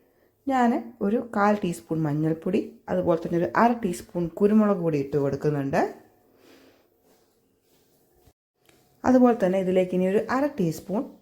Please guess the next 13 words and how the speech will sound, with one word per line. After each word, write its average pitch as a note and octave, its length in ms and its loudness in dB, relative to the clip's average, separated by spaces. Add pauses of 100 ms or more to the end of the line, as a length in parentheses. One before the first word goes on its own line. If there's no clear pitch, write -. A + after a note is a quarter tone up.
(400)
മുളക് G#3 300 2
പൊടിയും G3 220 2
കൂടി E3+ 180 2
ഇട്ട് D#3 160 0
കൊടുക്കുന്നുണ്ട്. C#3+ 500 -2 (640)
കാശ്മീരി C#4+ 520 2
ചില്ലി G3 260 2
പൗഡറാണ് D#3+ 480 2
യൂസ് D3+ 280 -4
ചെയ്തിരിക്കുന്നത്. C#3+ 640 -4 (2750)
ഞാനിതിലേക്ക് G3+ 580 4 (180)
ഒരു G#3+ 100 -2 (100)
ആവശ്യത്തിനുള്ള F3 460 -2